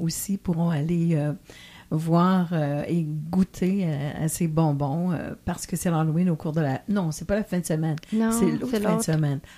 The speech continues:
Speaker 1: Alors, on fait des provisions, justement, pour les petits monstres qui vont cogner à notre porte. Toujours un plaisir. Euh, on rappelle l'adresse.
Speaker 2: Qui est le quatre-vingt-huit rue du Roi à Sorel-Tracy, juste en face du Carré Royal.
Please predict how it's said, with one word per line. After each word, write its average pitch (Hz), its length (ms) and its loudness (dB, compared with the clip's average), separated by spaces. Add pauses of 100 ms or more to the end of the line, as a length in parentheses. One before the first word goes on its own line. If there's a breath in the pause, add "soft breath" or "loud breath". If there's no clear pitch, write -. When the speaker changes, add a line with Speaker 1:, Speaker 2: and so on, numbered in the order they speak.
Speaker 1:
Alors, 165 200 4
on 160 60 4
fait 175 160 0
des 175 100 2
provisions, 147 580 -2
justement, 151 400 -2
pour 156 160 -8
les 160 80 -2
petits - 180 -6
monstres 165 260 0
qui - 80 -2
vont 165 120 2
cogner 170 300 2
à 147 40 2
notre 139 200 0
porte. - 260 -6 (680 loud breath)
Toujours 294 220 4
un 302 140 6
plaisir. 240 880 2
Euh, 180 300 8
on 190 180 4
rappelle 226 400 4
l'adresse. 226 960 0
Speaker 2:
Qui - 120 2
est - 20 6
le 208 100 8
quatre-vingt-huit 208 800 4
rue 202 280 4
du 190 160 4
Roi 190 340 4
à 202 100 0
Sorel-Tracy, 180 840 -2
juste 226 260 -2
en 190 140 2
face 175 220 0
du - 40 -14
Carré 160 340 -4
Royal. 69 300 -10